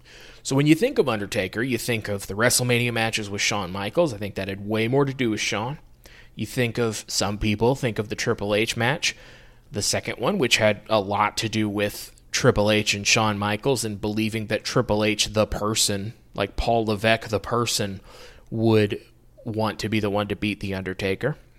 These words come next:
You think of his match with Kurt Angle, which I don't remember Kurt Angle having a bad match. You think of, maybe you think of Eddie Guerrero, which, s-, same.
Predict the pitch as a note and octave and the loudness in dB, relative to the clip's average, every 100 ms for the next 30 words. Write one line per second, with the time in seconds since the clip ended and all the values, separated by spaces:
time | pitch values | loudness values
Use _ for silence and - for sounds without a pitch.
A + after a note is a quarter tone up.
0 | - A#2+ A2 A#2 G#2+ A#2 G#2+ G#2 G#2+ G#2+ | -6 -4 0 0 2 2 4 4 0 0
1 | G#2 G#2 G2 - - A#2 G#2 G#2 G#2+ E3+ | 0 0 -6 -6 0 2 2 0 4 2
2 | F3 - - - - A2 G#2 - A2+ G#2+ | 2 -18 -20 -20 -4 -2 0 0 0 -2
3 | A2 - A2+ A#2+ G#2+ G#2+ A2+ C#3+ A#2 - | -4 0 2 4 2 2 2 2 2 0
4 | A2+ G2 F#2+ F#2+ G#2 G#2+ G2 F#2+ G2+ G2 | -2 -2 -4 -6 -2 -2 -2 -6 -4 -4
5 | F#2+ G2 G#2 C3 - - - - G2+ A2 | -4 -4 -4 -2 -4 -4 -14 -10 -8 -4
6 | G#2 - G2 F#2+ G2 - - - - A2+ | -4 -2 -2 -2 -6 -10 -20 -20 -4 0
7 | A2 G#2+ A2 G#2 G#2 G#2 A2 A2 G#2+ A2 | 2 0 0 -4 -4 -2 0 0 -2 -4
8 | A2 A2 B2+ D3 A3 - - - G#2 G#2+ | 2 4 6 4 2 -2 -20 -14 -2 -2
9 | F2+ - - - - - - - - - | 2 2 2 -2 -20 -20 -16 -14 -6 -2
10 | - G#2 G2 G#2 D#3 | 0 0 0 -4 -6